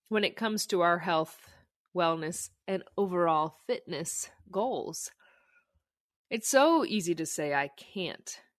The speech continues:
do something," when there is nothing impossible to they who will try. It doesn't mean that you'll be able to do it, that you'll be able to reach whatever goal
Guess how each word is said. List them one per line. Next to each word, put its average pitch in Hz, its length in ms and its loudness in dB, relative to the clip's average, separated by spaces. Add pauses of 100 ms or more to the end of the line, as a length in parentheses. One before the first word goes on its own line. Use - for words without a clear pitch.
(140)
do 165 160 -2
something," - 560 -10 (1500)
when 170 320 0 (180)
there 180 280 4
is 170 180 2
nothing 240 640 -4 (240)
impossible 247 1120 -2 (680)
to 233 180 -6
they 165 580 2 (280)
who 175 120 0
will 147 220 -2
try. - 540 -2 (1300)
It 220 140 -12
doesn't 349 420 2
mean 233 760 0
that 196 180 2
you'll 240 140 4
be 214 220 2
able 175 580 6
to - 120 -8
do 165 260 4
it, - 320 -8 (960)
that 160 180 6
you'll 226 100 8
be 220 320 4
able 202 300 6
to - 180 -4
reach 175 380 -2
whatever 160 340 -2
goal 156 640 0